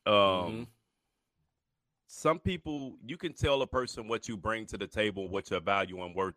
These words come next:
Speaker 1: is.
Speaker 2: Yeah.
Speaker 1: That's different compared to arrogance. There's a fine line, but if you're being spirit-led, as we're talking about proper preparation,
Speaker 2: Yep.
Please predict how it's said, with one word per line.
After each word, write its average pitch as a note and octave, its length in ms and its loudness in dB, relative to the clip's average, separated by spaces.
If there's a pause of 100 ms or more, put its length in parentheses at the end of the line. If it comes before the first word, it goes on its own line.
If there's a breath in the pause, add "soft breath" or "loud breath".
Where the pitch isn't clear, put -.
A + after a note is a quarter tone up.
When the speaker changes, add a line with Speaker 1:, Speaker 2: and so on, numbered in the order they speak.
Speaker 1:
is. D#2+ 460 -10 (260)
Speaker 2:
Yeah. B2 280 -4
Speaker 1:
That's A2 280 0
different F#2 540 0 (560)
compared A#2+ 600 8
to G#2+ 440 0 (160)
arrogance. F2+ 800 4 (440)
There's G#2+ 240 6
a G2+ 80 2
fine A#2+ 480 4
line, B2+ 380 2
but G2 160 -2
if F#2+ 120 -6
you're G2+ 280 -6 (160)
being A2+ 260 0
spirit-led, A2 720 2
as F#2+ 160 0
we're G2+ 100 0
talking G#2 340 2
about G2+ 300 4
proper G2+ 260 2
preparation, A2 840 0
Speaker 2:
Yep. G#2+ 240 -6